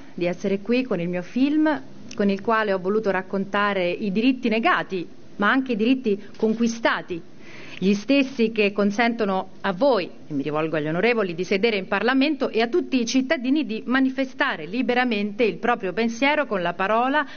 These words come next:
lo scritto e ogni altro mezzo di diffusione. Ad animare loro e tutti noi è stato il desiderio di affrontare un tema, quello della violenza contro le donne, che mi sta molto a cuore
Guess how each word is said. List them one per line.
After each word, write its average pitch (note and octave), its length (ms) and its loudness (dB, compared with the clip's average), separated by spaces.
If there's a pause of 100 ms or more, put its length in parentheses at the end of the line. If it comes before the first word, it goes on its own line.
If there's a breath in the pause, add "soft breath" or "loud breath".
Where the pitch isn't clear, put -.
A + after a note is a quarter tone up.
(140)
lo E3+ 140 2
scritto D4 680 0
e C4 140 4
ogni C4 240 4
altro G3 320 -2
mezzo F#3+ 320 0
di D#3+ 120 -2
diffusione. E3+ 720 0 (200 loud breath)
Ad G3+ 160 0
animare D4 460 4
loro A#3+ 360 4
e G3+ 100 0
tutti A#3 280 -4
noi C4+ 240 4
è A3 40 2
stato F#3+ 640 -2
il G3 140 -2
desiderio A3 580 0
di F#3 140 0
affrontare G#3 580 0
un F#3 160 -6
tema, E3 580 0
quello F#3 260 0
della E3 280 0
violenza F3+ 440 -2
contro F3 300 -4
le F3 100 0
donne, E3+ 560 -2
che A3+ 180 2 (100)
mi E3 120 -6
sta G3 200 -2
molto A3 340 0
a E3 60 -6
cuore D#3 580 -2